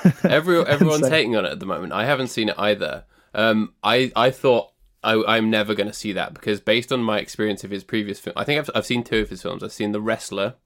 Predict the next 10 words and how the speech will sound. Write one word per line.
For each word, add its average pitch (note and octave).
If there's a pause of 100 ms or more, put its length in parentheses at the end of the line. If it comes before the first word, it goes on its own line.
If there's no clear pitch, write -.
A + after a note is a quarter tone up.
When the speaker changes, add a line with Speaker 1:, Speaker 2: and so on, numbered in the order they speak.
(500)
Speaker 2:
and G2
Speaker 1:
Oh, -
yeah. F2+
Speaker 2:
Black -
Swan. F2+ (360)
I G2+
absolutely A#2
loved G#2+
The G2+
Wrestler. F2+